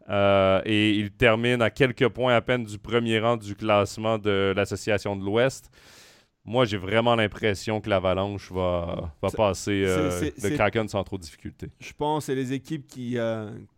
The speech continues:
Speaker 2: qui ont une grosse expérience. Eux, ils ont mis un moment, justement. Ils ont, on est, ils sont passés un peu par, euh,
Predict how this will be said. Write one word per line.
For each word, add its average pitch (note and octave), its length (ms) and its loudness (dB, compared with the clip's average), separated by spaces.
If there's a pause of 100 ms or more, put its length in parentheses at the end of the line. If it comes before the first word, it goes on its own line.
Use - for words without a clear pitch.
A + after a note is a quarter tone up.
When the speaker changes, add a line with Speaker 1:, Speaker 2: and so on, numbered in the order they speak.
(240)
Speaker 2:
qui - 80 -14
ont A#2+ 80 -8
une A#2 80 -10
grosse C3 320 -6
expérience. C#3+ 640 -6
Eux, F3 80 -2
ils D3 120 -6
ont C#3 60 -4
mis C#3 160 -4
un C#3+ 80 -2
moment, E3+ 320 -6
justement. D3 600 -6
Ils A#2+ 140 -6
ont, B2 140 -6
on B2+ 320 -6
est, B2 80 -6
ils A#2+ 80 -10
sont C#3+ 160 -10
passés D3+ 300 -6
un E3+ 80 -4
peu E3 240 -4
par, B2 340 -4
euh, A#2+ 120 -2